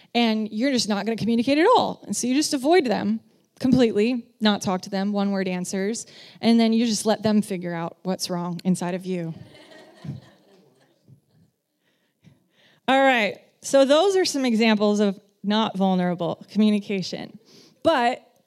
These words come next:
do you see how, like, we do these things? Our communication styles that are just habits that we just have that keep us from actually addressing the issue that's going on below, beneath the surface.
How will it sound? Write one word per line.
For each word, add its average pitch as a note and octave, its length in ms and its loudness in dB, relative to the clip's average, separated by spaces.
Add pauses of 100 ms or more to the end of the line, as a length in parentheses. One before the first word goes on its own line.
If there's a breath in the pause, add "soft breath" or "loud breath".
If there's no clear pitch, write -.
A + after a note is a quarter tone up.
do C#4+ 140 -2
you D4 40 2
see D#4 220 0
how, D#4+ 220 2
like, D#4+ 180 2
we C#4+ 140 0
do D4+ 240 2
these D#4 220 0
things? F4 600 -4 (340 soft breath)
Our B3 140 0
communication D4+ 760 -2
styles C#4+ 640 -2
that B3+ 100 -2
are C4 80 -6
just C4 200 -8
habits A#3 600 -4 (280 loud breath)
that A#3+ 120 4
we B3+ 120 4
just B3 300 0
have A3 720 0 (300 soft breath)
that A#3 120 2
keep A#3+ 300 0
us A#3 260 0
from A3 140 -2
actually A3+ 400 2
addressing G3+ 640 2
the G#3 160 0
issue G#3 500 2 (260 loud breath)
that's - 160 -6
going G#3 300 0
on G3 380 -2
below, G#3 440 2
beneath G#3 320 0
the G#3+ 80 -4
surface. G#3+ 640 -2